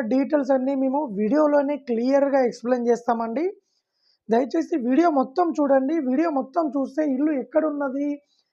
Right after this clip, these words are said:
ఎంత డిస్టెన్స్‌లో ఏమున్నాయి అనేది క్లియర్గా అర్థమవుతాయి. వీడియో మొత్తం చూసిన తర్వాత మా మొబైల్ నెంబర్ ఇస్తామండి, మొబైల్ నెంబర్కు కాల్ చేయండి. అలాగే ఎవరైనా ఫస్ట్ టైమ్ మా ఛానల్ చూస్తున్న వాళ్ళైతే లైక్ చేయండి,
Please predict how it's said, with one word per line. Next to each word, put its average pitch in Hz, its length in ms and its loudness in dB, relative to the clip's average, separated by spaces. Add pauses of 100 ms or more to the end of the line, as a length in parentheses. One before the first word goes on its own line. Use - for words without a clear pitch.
ఎంత 247 240 2 (120)
డిస్టెన్స్‌లో 269 480 0
ఏమున్నాయి 262 440 2
అనేది 247 320 -2
క్లియర్గా 262 440 2
అర్థమవుతాయి. 240 680 0 (1400)
వీడియో 277 240 2
మొత్తం 269 340 0
చూసిన 277 300 -2
తర్వాత 254 400 0
మా 285 200 2
మొబైల్ 247 360 2
నెంబర్ 254 260 -2
ఇస్తామండి, 240 420 -4
మొబైల్ 262 340 0
నెంబర్కు 247 340 -4
కాల్ 254 280 2
చేయండి. 196 420 -4 (680)
అలాగే 285 300 2
ఎవరైనా 294 420 4
ఫస్ట్ 269 340 -2
టైమ్ 339 200 4
మా 320 100 4
ఛానల్ 277 380 0
చూస్తున్న 269 420 -2
వాళ్ళైతే 254 440 2 (160)
లైక్ 285 340 0
చేయండి, 262 480 2